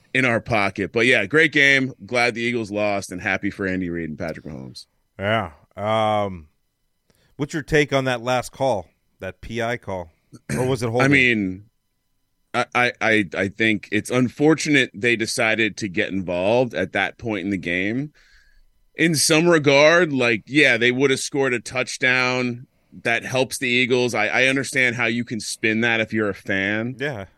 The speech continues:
Speaker 1: But it's like the difference is they need, they, they run the clock out and they kick the field goal, or they score the touchdown, they go up, and may-, maybe Jalen Hurts has a chance to throw a final pick six and intercept.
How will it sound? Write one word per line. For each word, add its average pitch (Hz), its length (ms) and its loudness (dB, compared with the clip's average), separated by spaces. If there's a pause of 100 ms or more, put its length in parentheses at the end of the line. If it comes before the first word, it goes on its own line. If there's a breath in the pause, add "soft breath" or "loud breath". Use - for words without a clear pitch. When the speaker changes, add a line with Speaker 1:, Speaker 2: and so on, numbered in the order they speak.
Speaker 1:
But 156 140 6
it's - 140 0
like 165 180 2
the 160 80 0
difference 165 520 0
is 135 260 4
they 117 160 2
need, 123 260 -2
they, 120 140 0
they 110 160 -4
run 143 240 -4
the 147 100 -2
clock 113 380 -4
out 107 320 -2
and 92 100 -10
they 90 60 -10
kick 117 240 -8
the 110 60 -8
field 98 380 0
goal, 90 520 -2
or 120 800 4
they 101 140 -6
score 226 260 6
the 170 100 4
touchdown, 131 500 2
they 120 100 2
go 143 260 4
up, 123 220 2
and 110 120 -2
may-, 127 240 2
maybe 123 380 0
Jalen 117 400 -4
Hurts 110 240 -8
has 101 160 -4
a 92 60 -6
chance 95 320 -4
to 104 80 -4
throw 95 200 -2
a 90 60 -2
final 92 300 -4
pick 92 260 -6
six 143 380 0
and 101 100 -4
intercept. 95 380 -2